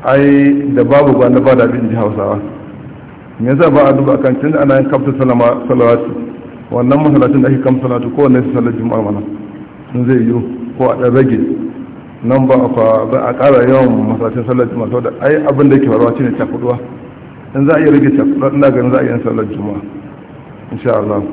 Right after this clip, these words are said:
Na dai, na ba da shawara dai, amma malamai su, su duba. Amma muna fata kowa, Allah ba, mai da kowa gida lafiya. Kuma Allah ya karɓa mana wannan azumin, wannan masifar da Allah ya kawo mana, Allah ya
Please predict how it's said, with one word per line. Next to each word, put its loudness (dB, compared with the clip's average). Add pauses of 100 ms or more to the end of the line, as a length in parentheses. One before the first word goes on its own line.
(160)
Na -2
dai, 0
na 4
ba 4
da 4
shawara 4
dai, 0
amma -2
malamai -2
su, -2 (500)
su -14
duba. 0 (580)
Amma -2 (240)
muna 0
fata 0
kowa, 2
Allah 2
ba, -4 (120)
mai -2
da 0
kowa 2
gida 4
lafiya. 4 (680)
Kuma 0
Allah 4
ya 0
karɓa 2
mana 4
wannan 2
azumin, -2
wannan 4 (320)
masifar -2
da 0
Allah 2
ya 4
kawo 4
mana, 4 (640)
Allah 0
ya 0